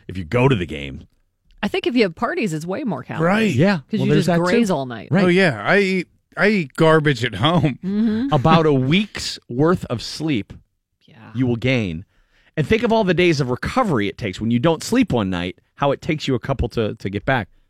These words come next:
Speaker 1: We lost, but we're just getting healthy for next year.
Speaker 2: <laughs>
Speaker 1: It was actually smart.
Speaker 2: Just like the players.
Speaker 1: It was smart for us to
Speaker 3: Really
Speaker 1: lose this
Speaker 3: smart.
Speaker 1: year.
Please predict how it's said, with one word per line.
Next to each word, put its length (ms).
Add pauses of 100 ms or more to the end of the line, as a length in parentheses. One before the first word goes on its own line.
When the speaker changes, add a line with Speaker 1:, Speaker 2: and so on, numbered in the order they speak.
(880)
Speaker 1:
We 220
lost, 720 (680)
but 60
we're 120
just 240
getting 240
healthy 540 (200)
for 160
next 400
year. 280
Speaker 2:
<laughs> 80
Speaker 1:
It 320 (200)
was 120
actually 420
smart. 560 (300)
Speaker 2:
Just 180
like 140
the 80
players. 460
Speaker 1:
It 120
was 140
smart 440
for 160
us 120
to 60
Speaker 3:
Really 200
Speaker 1:
lose 140
this 120
Speaker 3:
smart. 160
Speaker 1:
year. 200